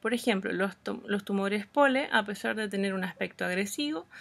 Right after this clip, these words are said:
son los con mejor pronóstico, mientras que los con mutaciones del T P cincuenta y tres, que es el serous-like P cincuenta y tres, tienen un pronóstico desfavorable. Esta clasificación ha demostrado ser relevante, eh, tener una relevancia pronóstica, ya que mejora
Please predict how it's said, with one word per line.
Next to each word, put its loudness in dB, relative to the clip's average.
son 2
los 2
con 2
mejor -2
pronóstico, 2
mientras 0
que 0
los 2
con 2
mutaciones 2
del 0
T -2
P -2
cincuenta -4
y -6
tres, -2
que -8
es -10
el -2
serous-like -2
P -4
cincuenta -2
y -10
tres, -8
tienen 6
un 6
pronóstico 0
desfavorable. -2
Esta -4
clasificación -2
ha 4
demostrado 0
ser -4
relevante, 2
eh, 4
tener 2
una 8
relevancia 6
pronóstica, -2
ya 2
que 2
mejora 2